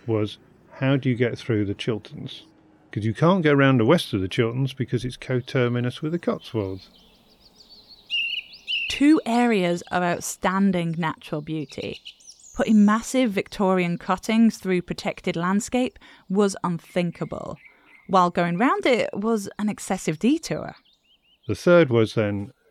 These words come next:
Speaker 1: what you call the open country, between, uh, north of the Chilterns and basically the approaches to the West Midlands.
Speaker 2: Centuries and millennia old villages, sensitive biodiversity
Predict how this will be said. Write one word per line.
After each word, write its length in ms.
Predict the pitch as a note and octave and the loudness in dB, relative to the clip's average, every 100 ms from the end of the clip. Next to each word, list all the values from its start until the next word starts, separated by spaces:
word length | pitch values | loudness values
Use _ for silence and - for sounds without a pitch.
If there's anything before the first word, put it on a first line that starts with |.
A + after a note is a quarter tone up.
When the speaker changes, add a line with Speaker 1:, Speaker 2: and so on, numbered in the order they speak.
| _ | _
Speaker 1:
what 160 | A#2 A#2 | -8 -6
you 140 | A2+ | -6
call 340 | - G#2 G2 G#2+ | -4 -4 -2 -2
the 160 | G#2+ | -2
open 280 | G2+ F#2+ G#2+ | -2 -4 -8
country, 580 | - A2+ C3 - B2 B2 _ _ _ - - - _ | -8 -10 -10 -12 -12 -12 _ _ _ -20 -20 -20 _
between, 600 | A2 G2+ A#2+ G#2 G2+ G2+ - - - - | -2 0 4 4 2 -2 -8 -20 -14 -4
uh, 240 | G2+ G2 G#2 | -2 -2 2
north 340 | A#2+ C3 - | 4 4 2
of 60 | F#2+ | -4
the 40 | |
Chilterns 540 | - G2+ G2+ G#2 - - - | -2 -4 -4 -6 -8 -12 -10
and 140 | F#2+ | -8
basically 680 | G2 - D#3+ D3 G#2 F#2+ A2 _ _ _ _ - | -8 -8 -10 -10 -8 -8 -10 _ _ _ _ -6
the 100 | G2+ | -4
approaches 640 | - - A2+ C3 A2 F#2 | -4 -2 -2 -2 -6 -6
to 100 | - | -4
the 100 | F#2+ | -4
West 280 | F#2+ - - | -6 -10 -10
Midlands. 460 | B2+ C3+ C3+ C3+ - _ _ _ _ | -10 -6 -8 -10 -14 _ _ _ _
Speaker 2:
Centuries 1000 | - - A3+ C#4 - B3 F#3+ D3 D3+ - - | -18 -6 0 0 0 -2 -2 -4 -6 -6 2
and 140 | G#3+ | 4
millennia 640 | G#3 G#3+ G3+ A#3 C4+ A#3+ - | 4 2 4 6 6 6 2
old 280 | G#3+ A3 F3+ | 0 0 0
villages, 760 | E3 F#3 F#3+ - G#2+ E2+ - - | -2 -2 -2 -4 -8 -8 -12 -14
sensitive 800 | - C#4 B3 - A#3+ C#4 G3 | -6 0 0 0 -4 -4 -2
biodiversity 1200 | - G3 A3 G#3+ A3 G#3 F3+ F#3+ F#3 F3 G3 F#3 | -4 -2 0 0 0 0 0 -2 -2 -6 -2 -2